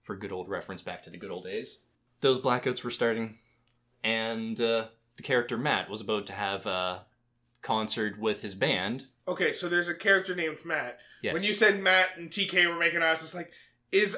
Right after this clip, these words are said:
Speaker 2: our friend Matthew making eyes at a fucking anime child boy?" <laughs> But yes, go on.
Speaker 1: No, so, uh, he was about to have a concert, and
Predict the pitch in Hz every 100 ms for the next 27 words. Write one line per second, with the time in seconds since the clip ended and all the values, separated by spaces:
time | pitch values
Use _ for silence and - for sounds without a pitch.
0 | - 185 220 220 - 202 202 175 180 180
1 | 190 214 214 190 180 196 175 170 185 190
2 | 185 175 175 208 185 202 185 170 185 190
3 | 175 - 170 165 208 175 208 220 233 190
4 | 180 330 302 302 - - - - 240 277
5 | 220 - 240 269 226 190 113 - - _
6 | _ _ _ _ _ _ 165 120 - -
7 | 139 135 135 135 135 - 165 156 160 151
8 | 160 156 139 131 127 139 131 131 - -
9 | _ _ - 113 113 113 113 -